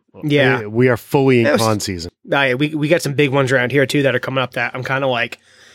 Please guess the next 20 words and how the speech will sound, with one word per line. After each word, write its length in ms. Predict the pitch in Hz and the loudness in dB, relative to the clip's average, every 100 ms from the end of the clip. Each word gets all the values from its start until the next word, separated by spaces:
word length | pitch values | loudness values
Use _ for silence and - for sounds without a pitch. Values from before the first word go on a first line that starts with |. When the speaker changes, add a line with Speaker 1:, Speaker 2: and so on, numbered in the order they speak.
| - - | -20 -20
Speaker 1:
the 60 | - | -4
fact 200 | 151 143 | -2 -2
that 60 | 143 | -2
I 20 | |
can't 160 | 165 127 | -2 -2
hit 140 | 151 | 0
'em 100 | 156 | 2
all 160 | 156 160 | 4 2
with, 120 | 139 | 0
like, 140 | 127 | -2
giant 360 | 117 147 139 135 | -2 -2 -2 -2
wads 280 | 131 135 139 | 0 0 0
of 120 | 127 | -2
money 240 | 127 151 147 | 0 0 0
for 140 | 131 | -4
signatures 420 | 147 139 135 160 | -4 -2 0 0
Speaker 2:
Hmm. 40 | 135 | 0
Speaker 1:
is 80 | - | -4
killing 380 | - 143 135 | -4 -2 -2
me. 180 | 113 104 | -6 -12